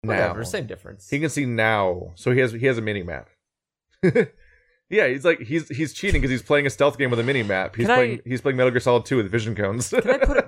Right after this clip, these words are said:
Speaker 1: point out another thing that really fucking drives me nuts?
Speaker 2: What?
Speaker 1: When you take, <laughs> like, when they're in the ship, all right, they're in that spaceship and they're trying to, they're getting back to Asgard. So they're flying in the ship, they're making their way back to Asgard, and they go, "All right, there she is, and there's him,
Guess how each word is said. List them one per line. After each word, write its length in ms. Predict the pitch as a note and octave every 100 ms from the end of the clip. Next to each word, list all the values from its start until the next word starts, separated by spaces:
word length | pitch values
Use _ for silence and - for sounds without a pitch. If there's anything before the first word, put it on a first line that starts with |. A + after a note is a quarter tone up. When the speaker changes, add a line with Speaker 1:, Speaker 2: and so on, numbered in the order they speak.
| -
Speaker 1:
point 200 | F#3+ F#3
out 140 | F3+
another 240 | D#3+ B2 B2+
thing 140 | C#3
that 180 | B2+ G2
really 140 | A2+ A2+
fucking 400 | - A#2+ B2+ A2
drives 240 | A2 G#2+
me 60 | G#2+
nuts? 380 | G#2 G#2 - -
Speaker 2:
What? 360 | B2 - - _ _ _
Speaker 1:
When 140 | E3+
you 120 | A3
take, 680 | G#3+ - F#3+ F#3+ _ D3+ E3 -
<laughs> 100 | _
like, 180 | F3 D3
when 120 | F3
they're 100 | G#3
in 120 | F#3+
the 60 | F3
ship, 380 | - C3+ G#2 - _ _ _
all 80 | A2+
right, 180 | A2 A2
they're 100 | A2+
in 60 | A2+
that 160 | A2
spaceship 480 | - A#2+ G#2+ A#2+ G#2+
and 100 | A2
they're 140 | G#2
trying 300 | G2+ A#2 A2
to, 140 | G2+ E2+
they're 120 | A2
getting 180 | G#2+ G#2+
back 220 | G#2+ G#2
to 80 | -
Asgard. 500 | G#2+ A2 A#2 A#2 B2 - _ _ _ _ _
So 80 | -
they're 60 | B2
flying 300 | F#3+ A3 A#3+
in 60 |
the 60 | A3
ship, 300 | - F#3+ F3+
they're 100 | D3+
making 240 | D3 E3
their 60 | E3
way 100 | D#3
back 200 | C#3+ C#3
to 40 | A#2+
Asgard, 300 | B2 A2+ A#2
and 80 |
they 100 | C#3+
go, 280 | D3+ C#3 A#2+ - _ _ -
"All 140 | G3+
right, 300 | A3+ F#3 A#2+
there 180 | F#3+ G#3+
she 300 | G#3 A3 A3
is, 280 | A3 G#3+ G#3+ _ -
and 160 | C#3+
there's 300 | F#3+ G#3+ F#3+
him, 480 | E3+ G3+ F#3 E3+ D#3+